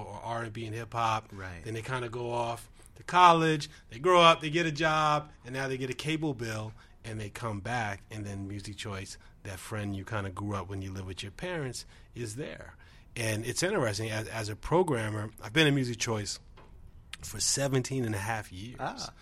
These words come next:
Speaker 1: So as a programmer, you have to, uh, adjust your programming lineup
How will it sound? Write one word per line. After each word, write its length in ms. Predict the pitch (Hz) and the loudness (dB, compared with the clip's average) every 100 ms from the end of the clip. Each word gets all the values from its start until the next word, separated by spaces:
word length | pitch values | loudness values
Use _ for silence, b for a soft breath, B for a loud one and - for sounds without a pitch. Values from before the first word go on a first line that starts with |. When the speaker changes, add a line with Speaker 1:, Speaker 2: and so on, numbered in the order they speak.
| B B B | B B B
Speaker 1:
So 480 | - - 113 95 90 - - | -8 -6 -4 -6 -10 -14 -6
as 200 | 120 104 | -4 -4
a 40 | |
programmer, 880 | 98 - 196 156 113 107 101 98 - B B B | -4 2 4 4 -2 -2 -6 -8 -12 B B B
you 160 | 113 113 | -8 -6
have 340 | 101 113 110 | 0 2 0
to, 360 | - 98 101 95 - - 113 101 104 - - - | -4 -8 -8 -10 -16 -18 -12 -12 -14 -20 -20 -14
uh, 180 | 95 92 | -12 -12
adjust 560 | 110 104 98 127 120 - | -12 -8 -4 -2 -2 -6
your 160 | 107 92 | -8 -10
programming 640 | - 165 135 107 104 98 | -4 -2 -2 -6 -6 -8
lineup 420 | 101 117 113 95 | -8 -6 -6 -8